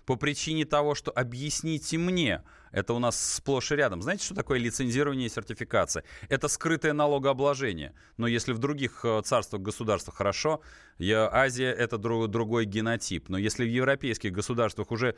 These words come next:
сертифицировали эти продукты, зачем у нас сертификационные органы работают?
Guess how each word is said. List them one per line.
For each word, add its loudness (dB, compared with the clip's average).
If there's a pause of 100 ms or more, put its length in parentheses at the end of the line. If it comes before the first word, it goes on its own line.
(220)
сертифицировали 0
эти -2
продукты, -2 (220)
зачем 0
у 0
нас 0
сертификационные -4
органы 0
работают? 0